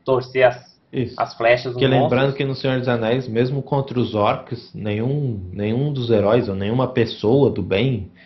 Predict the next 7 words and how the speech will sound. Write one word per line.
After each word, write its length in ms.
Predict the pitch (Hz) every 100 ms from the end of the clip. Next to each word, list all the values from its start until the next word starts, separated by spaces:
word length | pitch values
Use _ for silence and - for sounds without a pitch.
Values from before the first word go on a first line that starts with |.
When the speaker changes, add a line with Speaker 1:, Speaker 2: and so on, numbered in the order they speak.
| - _ -
Speaker 2:
nunca 380 | 98 101 120 180
torturou, 1040 | 180 180 180 208 139 123 127 123 107 87 -
nem 180 | 104 107
fez 220 | 120 120
nada 240 | 120 113 131
do 120 | 160
tipo. 500 | - 131 - 151